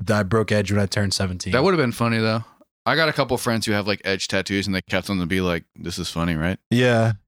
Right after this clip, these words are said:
Speaker 1: I
Speaker 2: Like
Speaker 1: had a straight Edge t-shirt until my house burned down. I used to wear all the time. That was mad funny.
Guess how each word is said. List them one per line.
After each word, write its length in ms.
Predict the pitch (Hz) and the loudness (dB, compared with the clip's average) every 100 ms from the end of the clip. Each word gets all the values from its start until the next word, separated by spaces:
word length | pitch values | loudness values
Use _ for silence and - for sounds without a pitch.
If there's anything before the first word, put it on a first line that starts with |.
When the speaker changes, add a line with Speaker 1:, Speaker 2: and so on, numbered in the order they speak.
| _ | _
Speaker 1:
I 60 | - | 0
Speaker 2:
Like 60 | 127 | 2
Speaker 1:
had 180 | 151 135 | 4 4
a 80 | 120 | 2
straight 240 | - 120 | 2 2
Edge 180 | 117 101 | 2 2
t-shirt 460 | - 104 - 98 85 | 0 2 2 0 0
until 180 | 110 | 0
my 80 | 104 | 2
house 220 | 98 98 | 2 0
burned 280 | - 98 92 | 0 0 2
down. 220 | 92 92 | 2 2
I 40 | 92 | 0
used 140 | 95 | 0
to 60 | 98 | 0
wear 180 | 92 92 | 0 2
all 180 | 95 92 | 2 0
the 40 | |
time. 320 | - 95 92 | 0 0 2
That 120 | 90 87 | 0 0
was 100 | 87 | 0
mad 260 | 90 90 | 0 0
funny. 320 | - 87 92 | -2 -4 -4